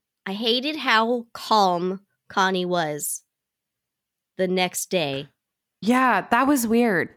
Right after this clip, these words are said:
Speaker 2: Like,
Speaker 1: Like, she was
Speaker 2: "Oh,
Speaker 1: like,
Speaker 2: okay."
Speaker 1: "Oh, yeah, I'm upset. I'm disappointed. Gonna move on."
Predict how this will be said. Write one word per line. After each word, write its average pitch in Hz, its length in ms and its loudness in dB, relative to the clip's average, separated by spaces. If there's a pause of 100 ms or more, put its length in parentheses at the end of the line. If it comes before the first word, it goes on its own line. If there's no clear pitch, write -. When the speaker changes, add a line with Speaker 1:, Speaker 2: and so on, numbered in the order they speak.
(100)
Speaker 2:
Like, 196 200 2
Speaker 1:
Like, 214 100 0
she 262 220 2
was 269 180 4
Speaker 2:
"Oh, 359 40 4
Speaker 1:
like, 392 200 6
Speaker 2:
okay." 247 320 4
Speaker 1:
"Oh, 247 120 -4 (760)
yeah, 254 180 4
I'm 247 100 0
upset. 240 520 0
I'm 214 140 -4
disappointed. 208 840 -2 (840)
Gonna 185 200 -2
move 208 240 2
on." 190 460 2